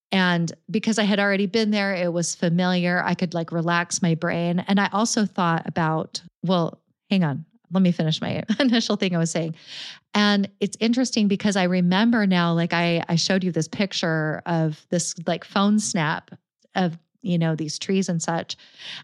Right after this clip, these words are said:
And I, like, remember the journaling. And it's the journaling, actually, we'll link to it in the,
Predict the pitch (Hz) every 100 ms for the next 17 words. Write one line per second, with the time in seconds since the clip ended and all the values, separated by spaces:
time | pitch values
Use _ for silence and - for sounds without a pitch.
0 | - 190 190 190 196 190 185 190 180 185
1 | 214 190 160 156 156 147 127 - - -
2 | 156 _ - 208 202 - 208 233 247 294
3 | 262 214 190 185 - 190 170 233 226 208
4 | 208 196 180 165 156 165 165 151